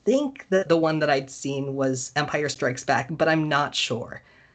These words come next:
Like, those, those movies were coming out when our parents were the age to be seeing them and really into them. So I feel like we kind of just got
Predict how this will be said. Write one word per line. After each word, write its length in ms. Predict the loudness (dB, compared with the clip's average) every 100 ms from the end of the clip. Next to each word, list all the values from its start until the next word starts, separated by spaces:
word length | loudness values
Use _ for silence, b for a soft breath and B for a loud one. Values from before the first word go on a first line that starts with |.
| b 0
Like, 180 | 0
those, 360 | 4 4 4 4
those 200 | 4 6
movies 260 | 6 4 0
were 100 | -4
coming 300 | -4 -4 -2
out 320 | -2 -4 -8 _ _
when 180 | 2 4
our 140 | 4
parents 580 | -2 -6 -2 -2 -4 0
were 80 | 2
the 100 | 2
age 260 | 0 -2
to 60 | -4
be 120 | -6
seeing 320 | 0 4 6
them 100 | 6
and 80 | 4
really 220 | 4 2
into 180 | 0 0
them. 100 | 0
So 120 | 0
I 60 | -2
feel 160 | 2 2
like 140 | 2
we 200 | -2 -4
kind 240 | 0 0
of 320 | 0 -2 -10 -10
just 200 | -6 2
got 320 | 2 2